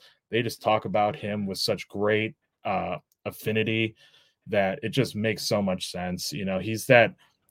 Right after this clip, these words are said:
old school Mike linebacker in, in a four three front. He just comes downhill, very violent, crashes the line of scrimmage. Um, in terms of his future at Michigan,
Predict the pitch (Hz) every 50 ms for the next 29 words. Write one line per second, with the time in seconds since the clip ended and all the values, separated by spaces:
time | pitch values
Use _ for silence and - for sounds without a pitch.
0 | _ _ - 131 151 170 156 147 - - - 131 135 131 123 117 110 107 104 107
1 | 107 101 92 92 90 90 92 95 98 98 101 101 104 98 92 - 107 104 104 107
2 | 104 101 98 98 95 - - 110 107 101 95 90 - - 104 98 101 90 - -
3 | 101 98 95 90 - - 95 92 92 92 92 95 92 - 101 104 95 82 107 95
4 | - - - 131 135 143 143 - - 117 113 110 104 87 92 101 101 104 104 104
5 | 98 - - _ - _ _ _ _ _ _ _ _ _ _ _ _ - 110 120
6 | 120 123 131 127 123 107 92 90 87 92 95 95 95 95 95 92 85 - - -
7 | _ - - _ _ _ _ _ _ _ - - 110 107 110 110 - - - 107
8 | 104 95 - - 107 98 90 92 95 95 95 98 - - - - 87 90 90 90
9 | 90 87 82 82 - - - - - - _ _ _ _ - 95 95 90 90 87
10 | 82 82 82 80 - _ _ _ 117 113 101 - 147 147 147 147 147 147 143 113
11 | 85 - _ - _ _ _ _ _ _ _ - _ _ _ _ _ _ _ _
12 | _ - - - 135 123 117 98 87 - - - - - - 131 131 127 - -
13 | 127 123 120 101 101 110 120 117 - - 117 107 113 113 113 110 110 104